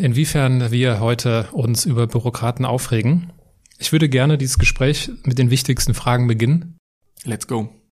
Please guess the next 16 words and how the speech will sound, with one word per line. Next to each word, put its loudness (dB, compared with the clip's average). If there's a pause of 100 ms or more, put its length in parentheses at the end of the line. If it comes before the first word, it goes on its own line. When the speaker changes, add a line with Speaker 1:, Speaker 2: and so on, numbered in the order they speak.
(120)
Speaker 1:
Und 2
dich -2
bitten, -2
die 0
entweder 0
mit 2
Ja 0
oder 2
mit 2
Nein 0
zu -4
beantworten. -2
Speaker 2:
Ah, -4
okay. -10
<laughs> -20 (1120)
Okay. -6